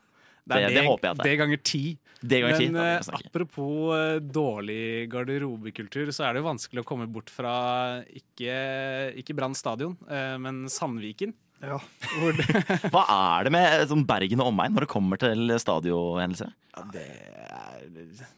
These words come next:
Speaker 3: Det er
Speaker 1: rart kultur.
Speaker 3: Det er jo, jeg kan, skal jeg gå gjennom saken litt kjapt?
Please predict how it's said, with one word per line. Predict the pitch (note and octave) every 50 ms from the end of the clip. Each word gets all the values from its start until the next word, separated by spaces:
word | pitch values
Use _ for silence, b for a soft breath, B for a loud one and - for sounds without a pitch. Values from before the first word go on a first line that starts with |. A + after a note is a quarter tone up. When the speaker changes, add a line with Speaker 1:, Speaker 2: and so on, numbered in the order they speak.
| - - _
Speaker 3:
Det | - D3 D3 C#3 C3
er | B2 B2
Speaker 1:
rart | A#2+ G#2+ A2+ A#2+ - -
kultur. | - D3 C3+ B2 - C#3+ D3 C3+ B2 - - _ -
Speaker 3:
Det | E3+
er | E3 D#3 D#3 D#3+
jo, | E3+ E3+ E3+ E3+
jeg | E3 D3 E3 E3+ D#3+ D3 - -
kan, | - F3+ E3+ D#3+
skal | - - D#3+ D#3+
jeg | D#3+ E3
gå | D3+ C3
gjennom | B2 C3 C3+
saken | - B2 A#2 - C#3+ G3+
litt | A#3 - - - - - -
kjapt? | - G#3+ - -